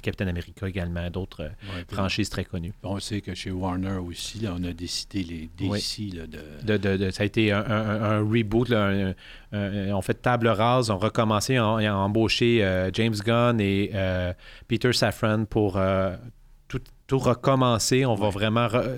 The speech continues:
Speaker 1: repartir la machine. Il y a déjà énormément de films qui ont été annoncés. Euh, donc oui, euh, c'est un, on voit que c'est une décision qu'ils ont prise, qu'ils décident de, de continuer là-dedans,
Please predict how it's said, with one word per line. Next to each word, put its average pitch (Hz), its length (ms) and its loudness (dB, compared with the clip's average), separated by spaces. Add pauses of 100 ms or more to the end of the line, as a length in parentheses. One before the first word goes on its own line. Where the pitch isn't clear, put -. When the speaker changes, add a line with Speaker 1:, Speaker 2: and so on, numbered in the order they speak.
(140)
Speaker 1:
repartir 113 560 0
la 110 100 4
machine. 120 520 2 (480)
Il 101 80 0
y - 20 4
a 101 40 2
déjà 107 260 4
énormément 120 420 4
de 110 160 2
films 127 340 0
qui 120 100 -4
ont 110 100 4
été 107 160 0
annoncés. 110 600 2 (360)
Euh, 95 120 2
donc 110 280 2
oui, 127 300 4
euh, 98 300 2
c'est - 160 -4
un, 110 140 4 (300)
on 113 100 2
voit 110 200 4
que 123 120 2
c'est 107 240 0
une 110 140 2
décision 113 420 2
qu'ils 123 140 2
ont 101 80 4
prise, 120 420 0
qu'ils - 220 -10
décident 107 500 2
de, 104 60 4
de 101 120 0
continuer 123 560 2
là-dedans, 151 340 2